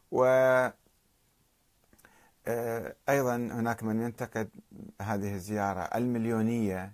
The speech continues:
يقول بأن هذه الزيارة المليونية تعطل أعمال الناس لمدة أسبوع أو أسبوعين، لأن من بداية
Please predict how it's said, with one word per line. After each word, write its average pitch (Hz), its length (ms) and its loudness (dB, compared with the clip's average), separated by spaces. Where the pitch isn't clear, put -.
يقول 104 320 -6
بأن 95 320 -6
هذه 92 340 -8
الزيارة 87 420 -8
المليونية 98 760 -6
تعطل - 480 -2
أعمال 147 380 -2
الناس 104 580 -4
لمدة 110 460 -4
أسبوع 104 480 -4
أو 92 100 -8
أسبوعين، 101 640 -6
لأن 107 120 -4
من 113 200 -4
بداية 127 420 0